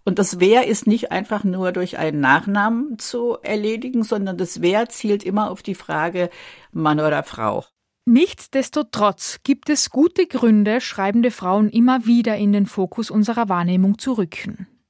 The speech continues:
Speaker 2: Vor allem, wenn es um das Thema Kanonisierung, also die überzeitliche Anerkennung eines Werkes geht.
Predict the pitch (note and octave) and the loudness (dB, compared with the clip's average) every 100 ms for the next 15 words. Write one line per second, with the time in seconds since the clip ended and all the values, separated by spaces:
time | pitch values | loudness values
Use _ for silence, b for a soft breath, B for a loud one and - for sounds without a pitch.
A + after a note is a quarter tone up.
0 | _ - G#3+ - A3 D4 D4+ B3 A3+ B3 | _ -8 -2 0 2 2 0 2 4 2
1 | B3+ B3+ A#3+ B3 B3+ - B3 B3 B3 B3+ | 2 -2 0 0 0 2 4 4 4 2
2 | E4 F3+ E3 E3 E3+ _ - G#3 A3 A3 | 0 0 -4 -6 -10 _ -4 0 0 0
3 | A#3+ D#4 C#4+ - G#3+ A#3 A3+ - G3+ G#3 | 2 2 0 -2 -2 -2 -4 -2 0 0
4 | - F#3+ G3 G3 F#3 A3+ F#3 E3+ D#3+ F3+ | 0 0 0 0 0 0 0 -2 -4 -8
5 | - - - - | -8 -10 -12 -14